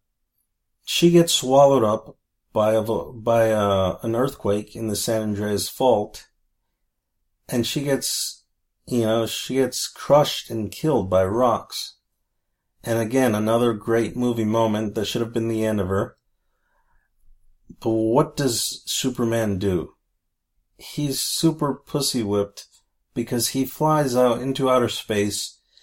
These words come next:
spins around the Earth in the opposite direction so quickly time reverses, and then he spins it back into orbit, and then he goes back to Earth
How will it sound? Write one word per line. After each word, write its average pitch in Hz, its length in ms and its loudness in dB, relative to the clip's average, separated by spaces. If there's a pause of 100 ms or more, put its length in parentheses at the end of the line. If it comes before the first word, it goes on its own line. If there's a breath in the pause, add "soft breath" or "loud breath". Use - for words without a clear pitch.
(160 soft breath)
spins 147 460 -2
around 139 280 4
the 123 120 2
Earth 120 200 2
in 113 80 0
the 113 100 -2
opposite 127 320 -2
direction 113 460 0
so 147 240 -2
quickly 120 520 -4
time 131 340 0
reverses, 113 840 -4 (440 soft breath)
and 104 140 -6
then 113 100 0
he 127 80 2
spins 123 440 0
it 117 160 -4
back 120 280 0
into 120 220 -2
orbit, 110 500 0
and 113 120 -6
then 110 100 -2
he 110 60 -4
goes 120 240 0
back 117 280 0
to - 140 -8
Earth 110 400 -6